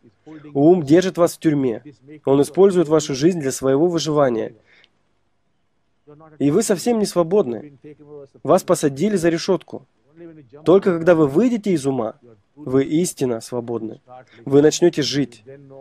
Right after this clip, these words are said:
Тогда вы узнаете, что значит жить. И все ваши вопросы, например, кто такой Бог, что такое Бог, откуда появилась эта Вселенная, в чём смысл жизни,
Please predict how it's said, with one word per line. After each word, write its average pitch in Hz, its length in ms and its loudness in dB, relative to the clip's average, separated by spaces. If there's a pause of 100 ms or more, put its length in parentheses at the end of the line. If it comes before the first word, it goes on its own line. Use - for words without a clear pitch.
(260)
Тогда 131 340 4
вы 170 100 0
узнаете, 143 440 0
что 156 280 -4
значит 131 340 -6
жить. 110 180 -14 (440)
И 131 120 -4
все 185 260 4
ваши 202 220 0
вопросы, 165 600 0 (720)
например, 147 380 2
кто 175 180 0
такой 180 260 2
Бог, 147 280 0
что 170 160 -2
такое 165 300 0
Бог, 135 320 -2 (400)
откуда 175 360 2
появилась 170 460 2
эта 156 160 -4
Вселенная, 131 640 -2 (200)
в - 60 -20
чём 170 240 2
смысл 165 440 0
жизни, 131 460 -6